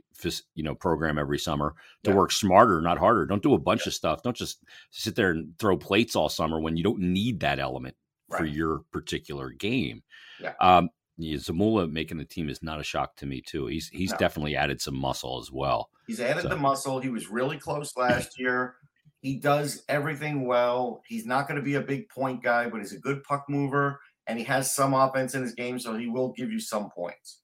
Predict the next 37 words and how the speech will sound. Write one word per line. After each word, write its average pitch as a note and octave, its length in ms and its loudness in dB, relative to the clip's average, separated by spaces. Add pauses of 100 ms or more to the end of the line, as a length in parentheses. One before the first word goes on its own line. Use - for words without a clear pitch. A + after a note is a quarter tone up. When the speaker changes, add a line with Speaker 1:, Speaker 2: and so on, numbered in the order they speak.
(140)
Speaker 1:
Yeah, C#2 280 -4
and - 100 -10
he's D#2+ 180 2
a - 20 -4
big C#2 240 2
body, C2+ 300 2
too. C2 280 -2 (260)
He's, C#2+ 120 -4
Speaker 2:
Yep. - 120 -6
Speaker 1:
he's C#2 180 -4
long. C2+ 440 2 (520)
Um, D#2 400 8 (160)
l-, G#2+ 180 2
let's G#2+ 240 6
look C3 160 8
up A2 160 6
front E2 420 2
because D#2+ 680 4 (480)
this G2 340 2
is A2+ 140 4
such - 400 4
a A2+ 80 0
big F2+ 320 4
year. D#2 460 2 (400)
We'll G2+ 100 2
start B2 300 6
with A#2+ 120 2
this F#2 280 2
lower, E2+ 680 4 (580)
uh, D2 280 0
age F2 240 4
group E2+ 260 -2
of C#2+ 140 -8
players, C2+ 560 -2
whether D2+ 260 -2
that's C#2+ 240 -2
Farabee, F2+ 680 4